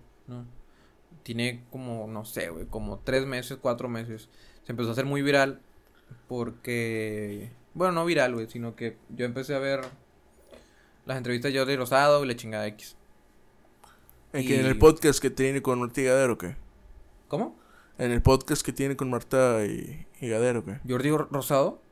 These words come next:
Speaker 2: Sí, tiene un podcast.
Speaker 1: A la verga, no sabía, güey.
Speaker 2: Sí, se llama, no me acuerdo.
Speaker 1: ¿Qué hule con?
Speaker 2: ¿Qué hule con?
Speaker 1: <laughs> ¿Qué hule con, con los podcasts?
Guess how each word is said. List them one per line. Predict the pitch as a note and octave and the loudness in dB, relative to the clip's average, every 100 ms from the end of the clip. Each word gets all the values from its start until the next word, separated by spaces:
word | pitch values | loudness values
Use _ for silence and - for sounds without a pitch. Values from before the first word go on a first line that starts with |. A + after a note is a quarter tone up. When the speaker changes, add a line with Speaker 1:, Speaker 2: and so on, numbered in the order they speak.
| - | -14
Speaker 2:
Sí, | - B2 C3 | 0 2 4
tiene | C#3+ | 2
un | D3 | 2
podcast. | D3 D3 D#3 D#3 - - - - | 0 -2 -4 -4 -10 -16 -16 -14
Speaker 1:
A | |
la | C#3 | -10
verga, | C3 C3 | -8 -6
no | C#3+ | -6
sabía, | C#3 D3 C3+ C#3 | -6 -4 -4 -6
güey. | D#3 F3 | -8 -8
Speaker 2:
Sí, | - C3+ C#3 C3+ | 0 2 2 0
se | - | -4
llama, | B2+ B2+ C#3 C#3+ C3 A2 E2+ - _ _ _ _ _ - - _ _ _ _ | -4 -2 -4 -4 -6 -6 -10 -16 _ _ _ _ _ -20 -20 _ _ _ _
no | - | -4
me | B2 | -4
acuerdo. | - - | -2 0
Speaker 1:
¿Qué | C#3 | 2
hule | C#3 D3 | 2 2
con? | - D3 A#2 - | 0 -2 -2 -6
Speaker 2:
¿Qué | - B2+ | 4 8
hule | C3+ C3 B2 | 10 8 8
con? | C3 C3+ C3 - - | 4 4 2 -4 -14
Speaker 1:
<laughs> | - | -10
¿Qué | B2+ | -6
hule | C#3+ - | -4 -6
con, | - C3+ A#2 E4 - G#4+ - - A#4+ | -4 -6 -6 -8 -2 0 2 4 4
con | C3+ - | 4 2
los | A#2+ | 0
podcasts? | B2 B2+ - B2+ A#2+ | 0 -2 -2 -6 -6